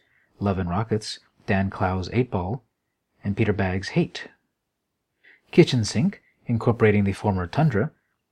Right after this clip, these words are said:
which publishes Xenozoic Tales, Omaha the Cat Dancer, and classic comic reprints, among other things. And Eclipse, which publishes Miracle Man and Tales of the Bean World,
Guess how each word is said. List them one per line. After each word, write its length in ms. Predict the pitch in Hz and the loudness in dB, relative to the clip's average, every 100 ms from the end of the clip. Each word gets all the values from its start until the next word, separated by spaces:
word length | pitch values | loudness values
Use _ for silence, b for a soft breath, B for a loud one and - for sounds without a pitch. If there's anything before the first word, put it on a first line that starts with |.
| _ _ - | _ _ -6
which 200 | 101 - | -6 0
publishes 640 | 110 98 95 - 92 90 - | 0 0 -2 -2 -4 -6 -4
Xenozoic 580 | 104 104 98 95 95 - | 0 0 2 0 -2 -2
Tales, 460 | 95 92 156 - - | -2 -2 -2 -4 -4
Omaha 360 | 104 98 98 | -2 -2 -2
the 100 | 90 | -6
Cat 240 | - 151 123 | -4 -2 0
Dancer, 460 | 98 95 113 156 b b b | -2 -2 -4 -4 b b b
and 120 | 113 | -6
classic 400 | - 95 - 92 | -2 -2 -4 -10
comic 400 | - 107 190 - | -6 -2 0 0
reprints, 540 | 95 - 90 98 - - b b - | -4 -4 -6 -6 -10 -14 b b -8
among 260 | 95 92 | -4 -4
other 260 | - 98 92 | -2 -2 -2
things. 560 | - 87 - - - - - | -6 -10 -12 -12 -12 -12 -6
And 120 | 135 | -2
Eclipse, 500 | 135 - 196 - - - - | 0 2 2 0 -8 -14 -6
which 160 | 123 - | -4 0
publishes 440 | 113 104 - 92 | 0 0 -2 -2
Miracle 380 | 101 120 120 107 | 2 2 0 0
Man 300 | 95 90 110 | 0 -2 -2
and 120 | 117 | -2
Tales 260 | - 95 98 | -2 -2 -2
of 100 | 101 | -2
the 40 | |
Bean 260 | 98 110 113 | 0 0 0
World, 440 | 87 73 - - | -2 -4 -10 -14